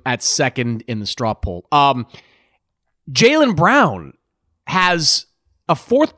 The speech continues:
maybe it's the same voter that put J-, Jason Tatum, uh, <laughs> second and Jaylen Brown fourth. I, I don't really understand. Great season, Jaylen Brown. Strong candidate for All N B A, but not,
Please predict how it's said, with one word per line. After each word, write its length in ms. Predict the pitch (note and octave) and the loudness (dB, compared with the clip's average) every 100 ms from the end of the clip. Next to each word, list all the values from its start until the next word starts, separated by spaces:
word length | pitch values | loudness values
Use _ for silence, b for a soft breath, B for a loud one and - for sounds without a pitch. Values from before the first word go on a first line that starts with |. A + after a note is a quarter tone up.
| F3 | -2
maybe 220 | F#3 D#4+ | 0 0
it's 100 | - | 0
the 80 | C4+ | 2
same 240 | G#3+ F3 | 2 4
voter 340 | D#3+ D3+ F2+ F#2 | 4 2 0 -6
that 160 | A#2 | 0
put 140 | - C#3 | 0 2
J-, 220 | D#3+ D#3+ | -2 -2
Jason 300 | C#3 D#3 D#3+ | 0 -2 0
Tatum, 400 | C#3 C3+ B2+ A2 B A#3+ A2+ E4+ | 0 0 0 -4 B -18 -4 0
uh, 320 | D3+ A#2 G2 | 2 2 0
<laughs> 40 | |
second 400 | - D#3+ D3+ B2+ | 0 0 0 -2
and 100 | B2+ | 0
Jaylen 340 | B2+ E3 D3 A2 | 0 0 0 0
Brown 300 | A#2+ A#2+ G2+ | 0 0 -2
fourth. 340 | B2 G2 D#2+ B2+ | -6 -6 -6 -6
I, 60 | C#3+ | -2
I 60 | D3 | 0
don't 200 | E3 E3+ | 0 2
really 240 | E3 D#3+ | 4 4
understand. 640 | C#3+ C3 - C3 B2 B2 - b b b b _ _ - A#2 _ | 2 -2 -2 0 2 0 -4 b b b b _ _ -20 -20 _
Great 260 | G#3 B3 - | 2 2 2
season, 320 | B3 F#3 C#3 | 2 2 0
Jaylen 300 | C3+ A#2+ G2+ | 0 -2 -2
Brown. 340 | G2+ F#2+ F#2+ | -4 -4 -6
Strong 440 | - - F#3+ G#3+ G#3 | -4 0 4 4 2
candidate 300 | G3 F3+ D#3+ | 2 2 2
for 60 | D3 | 2
All 180 | D3 | 4
N 100 | C#3+ B2 | 4 2
B 140 | B2+ | 0
A, 160 | A2+ F#2 | 0 -2
but 220 | E2 A#2+ | -6 -4
not, 480 | B2 B2+ A2 - | 0 0 -2 -8